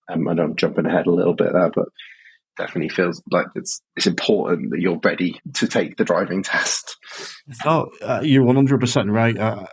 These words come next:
Speaker 2: um, thankfully, it hasn't happened to me yet. I mean, you've been in the industry longer than I have, but it hasn't happened to me yet. I've seen it a few times.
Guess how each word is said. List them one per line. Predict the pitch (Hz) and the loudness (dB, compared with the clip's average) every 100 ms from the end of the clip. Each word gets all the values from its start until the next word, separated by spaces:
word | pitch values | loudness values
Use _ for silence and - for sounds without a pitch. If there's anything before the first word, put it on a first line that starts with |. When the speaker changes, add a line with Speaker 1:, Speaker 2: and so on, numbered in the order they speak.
| - | 0
Speaker 2:
um, | 107 98 98 95 95 104 95 _ _ - | 2 4 4 4 2 -2 -8 _ _ -14
thankfully, | - 143 135 - 117 98 101 | 0 0 0 0 4 4 4
it | 101 | 2
hasn't | 104 113 104 | 0 0 -2
happened | 101 101 98 | 0 0 2
to | 104 | 2
me | |
yet. | 87 92 98 85 - - - - | 2 2 4 2 -2 -8 -8 -2
I | |
mean, | 92 87 | 0 4
you've | 98 98 | 2 2
been | 95 | 2
in | 90 | 2
the | 87 | 2
industry | 87 92 92 | 0 0 0
longer | 87 92 | 0 2
than | 90 90 | 2 2
I | 92 | 4
have, | 92 95 | 2 2
but | 120 120 - - | -2 -2 -14 -4
it | - | 2
hasn't | 123 117 - | 2 2 0
happened | 117 117 107 | -2 2 0
to | 117 | 4
me | 98 | 4
yet. | 90 92 113 - - | 4 4 2 0 -8
I've | - | -6
seen | - 135 127 | 2 4 6
it | 123 | 4
a | 107 | 0
few | 110 95 | 0 0
times. | - 95 123 160 | 2 2 2 0